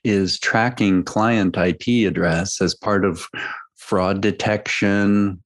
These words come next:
end user analytics, you know, a lot of fraud detection, who's using fraudulent credit cards, making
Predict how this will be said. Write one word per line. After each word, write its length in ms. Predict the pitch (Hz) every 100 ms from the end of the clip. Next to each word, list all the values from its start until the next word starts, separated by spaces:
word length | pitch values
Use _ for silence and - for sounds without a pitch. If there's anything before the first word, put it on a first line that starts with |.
| _
end 220 | 101 101 95
user 340 | 104 98 98
analytics, 920 | 98 101 95 95 101 107 107 - - - 180
you 60 |
know, 60 | 190
a 20 |
lot 160 | 196 214
of 80 |
fraud 220 | - 131 95
detection, 500 | 78 78 - - 92
who's 300 | - 151 131
using 460 | 120 107 110 104 98 - - - - - - _ _ -
fraudulent 680 | 120 110 104 107 101 -
credit 300 | - 110 104 -
cards, 640 | - 101 98 98 95 -
making 600 | 104 98 101 98 98